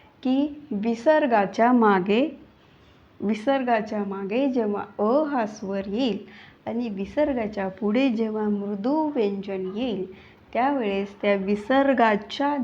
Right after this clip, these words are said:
जागी ऊ हा स्वर येणार. हा ऊ मग त्याच्या मागील अ मध्ये मिसळून जाणार आणि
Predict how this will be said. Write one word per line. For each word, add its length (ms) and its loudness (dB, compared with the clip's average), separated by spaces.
जागी 420 0
ऊ 300 0
हा 260 -6
स्वर 360 -4
येणार. 380 -2
हा 180 6
ऊ 460 8
मग 260 2
त्याच्या 320 2
मागील 520 -2
अ 40 0
मध्ये 500 -2
मिसळून 720 2
जाणार 400 2
आणि 220 0